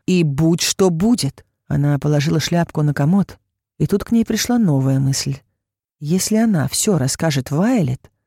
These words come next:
та никуда не поедет. Никакое прослушивание, сколь бы важным оно ни было,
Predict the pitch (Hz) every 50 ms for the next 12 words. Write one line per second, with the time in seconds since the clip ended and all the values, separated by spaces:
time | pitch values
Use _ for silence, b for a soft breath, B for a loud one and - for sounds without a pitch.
0 | _ _ - 170 151 147 160 185 - - _ _ 165 170 170 - - 160 151 143
1 | 147 156 - 202 208 214 262 247 - - - - _ _ _ _ _ - 190 214
2 | 226 - - 233 - - 208 214 185 147 - - 151 147 - - - 208 214 -
3 | - 160 147 143 139 139 - - 185 175 160 165 165 151 143 165 185 185 156 156
4 | 147 139 139 156 156 151 147 151 160 170 170 185 208 214 220